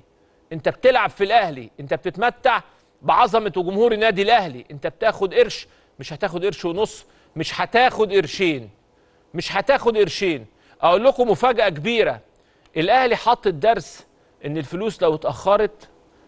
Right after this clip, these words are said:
الفلوس لو اتأخرت مش مطالب إنك تقلب وشك، أنت مطالب إنك تجيب بطولات.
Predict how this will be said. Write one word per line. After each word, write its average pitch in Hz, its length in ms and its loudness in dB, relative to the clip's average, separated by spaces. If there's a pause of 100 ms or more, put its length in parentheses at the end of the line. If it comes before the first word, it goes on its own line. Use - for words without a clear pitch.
(100)
الفلوس 151 440 -4
لو 151 80 2
اتأخرت 147 680 0 (400)
مش 151 220 -6
مطالب 180 540 2
إنك 139 260 -8
تقلب 135 400 -4
وشك، 139 300 -8 (160)
أنت 135 160 -8
مطالب 147 420 0
إنك 135 240 -4
تجيب 147 320 -6
بطولات. 120 520 -4